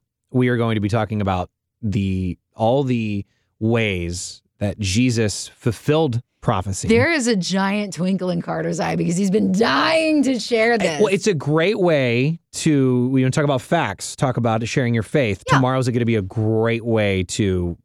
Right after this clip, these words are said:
Speaker 1: a great resource to have.
Speaker 2: I don't know about you. I'm one of those people that's, um, very artsy. So you get me with emotion. You
Speaker 1: Uh-huh.
Speaker 2: get me with, "Whoa,"
Speaker 1: Yeah.
Speaker 2: moments. And then there are those people, um, my son is one of those people.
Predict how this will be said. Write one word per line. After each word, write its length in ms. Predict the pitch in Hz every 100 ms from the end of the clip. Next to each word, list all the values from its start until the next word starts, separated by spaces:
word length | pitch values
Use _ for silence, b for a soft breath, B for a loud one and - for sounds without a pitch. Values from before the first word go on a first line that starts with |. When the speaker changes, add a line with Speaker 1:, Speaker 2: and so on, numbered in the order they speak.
| 110
Speaker 1:
a 80 |
great 200 | 110 123
resource 420 | 104 110 - 90 -
to 60 | 101
have. 440 | 92 73 82 - _ _ _ -
Speaker 2:
I 120 | 190
don't 140 | 262
know 100 | 320
about 340 | 294 233 220 -
you. 160 | 208
I'm 140 | 190 190
one 140 | 202
of 60 | 208
those 160 | 208 -
people 320 | 190 180 170
that's, 300 | 156 151 - _ _ _ _
um, 600 | 190 190 190 185 185 175 175 _ _ _ _ _
very 220 | 170 175
artsy. 640 | - 156 151 - 139 135 151 _ _ _
So 140 | _ 202
you 220 | 180 247
get 120 | -
me 120 | 190
with 140 | 160 147
emotion. 600 | 113 123 127 - - 127 -
You 80 |
Speaker 1:
Uh-huh. 100 | 131 123
Speaker 2:
get 120 | 233
me 120 | 175
with, 180 | 139 104 _ _ _ _
"Whoa," 840 | 151 156 170 185 165 156 139 120 104
Speaker 1:
Yeah. 120 | 107
Speaker 2:
moments. 300 | 135 120 95 _ _ _ _ -
And 120 | 214
then 100 | 254
there 120 | 247
are 60 | 202
those 140 | 196
people, 520 | - 220 196 180 170 -
um, 320 | 156 143 139 135
my 160 | 180 208
son 460 | - 220 220 240
is 240 | 127 147 147
one 100 | 139
of 60 |
those 100 | 131
people. 340 | - 131 87